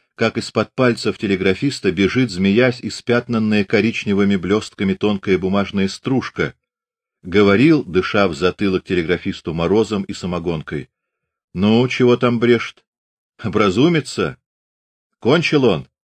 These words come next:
Пиши ему". "Что? Как это нельзя? Приказываю,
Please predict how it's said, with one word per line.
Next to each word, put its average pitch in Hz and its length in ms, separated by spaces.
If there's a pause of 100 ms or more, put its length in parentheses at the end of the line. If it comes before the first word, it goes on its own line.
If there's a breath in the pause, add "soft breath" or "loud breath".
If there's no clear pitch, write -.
(280)
Пиши 127 320
ему". 92 360 (800)
"Что? 110 800 (540)
Как 120 260
это 85 200
нельзя? 92 520 (220)
Приказываю, 110 960